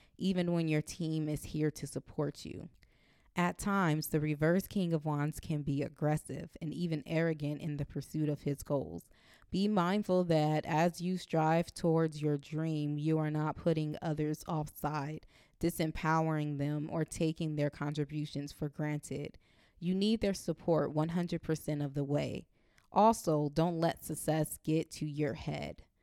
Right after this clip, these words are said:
Thinking you're above everyone else just because you are the leader. Consider embracing the concept of followership, the ability to take direction, be a part of a team, and deliver on what is expected of you,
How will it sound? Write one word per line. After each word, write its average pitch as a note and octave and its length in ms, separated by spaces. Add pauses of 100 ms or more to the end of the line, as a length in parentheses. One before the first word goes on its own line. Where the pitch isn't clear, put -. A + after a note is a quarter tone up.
(360)
Thinking G3+ 380
you're F3+ 180
above D#3+ 420
everyone E3 500
else D#3 360
just D#3+ 240
because D3+ 420
you D3+ 200
are D3 160
the C#3+ 120
leader. D3+ 520 (360)
Consider F#3+ 460
embracing E3+ 640
the D3 80
concept D3+ 640
of D#3 200
followership, D3+ 800 (220)
the D#3 140
ability E3 600
to D3+ 80
take D#3+ 300
direction, D3+ 760 (360)
be E3 160
a D#3 60
part E3+ 360
of D3+ 160
a D3 40
team, D3 600
and D3+ 140
deliver D#3 440
on D3 220
what D3 200
is D3 180
expected - 640
of D3+ 220
you, - 320